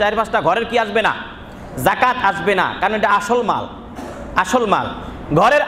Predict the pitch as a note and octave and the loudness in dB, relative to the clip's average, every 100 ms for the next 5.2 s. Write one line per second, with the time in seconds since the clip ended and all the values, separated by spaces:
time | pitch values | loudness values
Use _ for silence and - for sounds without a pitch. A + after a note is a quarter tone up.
0 | A#3 G3+ C4 B3+ A#3+ A3+ D3+ A2+ F#3 A#3 | 0 2 2 4 0 2 0 2 2 2
1 | A3 F#3+ C#3+ - B3+ A#3 F3 - - - | 2 0 -2 0 0 2 0 -2 -12 -14
2 | - - - - - A3+ C#4 - - C4 | -16 -16 -14 -12 -2 0 0 -4 0 2
3 | C#4 F#3 C4+ - - - - - A3+ - | 2 0 -2 -4 -6 -8 -6 2 2 4
4 | A3 G3 G#3 G3+ A3+ F#3+ G3 G#3+ G3+ D#3+ | 4 4 4 4 4 4 2 2 2 2
5 | D#3 B2+ | 0 0